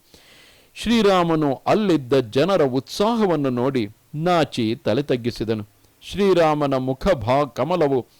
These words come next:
ಪಟ್ಟಾಭಿಷೇಕದ ಸಂತಸದಿಂದ ಕೂಡಿರುವುದಂತಿರಲಿ,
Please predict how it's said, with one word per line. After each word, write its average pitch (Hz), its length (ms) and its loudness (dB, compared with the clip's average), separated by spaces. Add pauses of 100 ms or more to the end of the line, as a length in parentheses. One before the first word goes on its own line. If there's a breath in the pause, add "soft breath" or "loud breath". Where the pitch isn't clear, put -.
(180 soft breath)
ಪಟ್ಟಾಭಿಷೇಕದ 165 920 2
ಸಂತಸದಿಂದ 151 800 -2
ಕೂಡಿರುವುದಂತಿರಲಿ, 180 1300 0